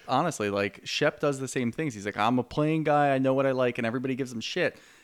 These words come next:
And he's like, "I've tried these things before." It's like, and somebody even said, and out of these people, which is ridiculous to even think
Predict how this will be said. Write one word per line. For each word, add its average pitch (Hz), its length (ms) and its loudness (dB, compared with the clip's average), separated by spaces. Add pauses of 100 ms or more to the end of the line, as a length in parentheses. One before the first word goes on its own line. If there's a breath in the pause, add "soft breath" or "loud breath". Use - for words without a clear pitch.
(140)
And 117 100 0
he's 117 120 0
like, 117 220 0
"I've 139 260 0
tried 131 280 4
these 117 200 -2
things 101 240 -4
before." 92 340 -6
It's 95 120 -10
like, 110 100 -8 (300)
and 123 180 -2
somebody 160 260 0
even 135 180 0
said, 160 340 -2
and 120 220 0
out 160 160 -2
of 104 140 -4
these 143 200 -6
people, 95 380 -8
which 95 160 -8
is - 220 -10
ridiculous 98 400 -6
to - 80 -10
even 101 160 -10
think 104 180 -12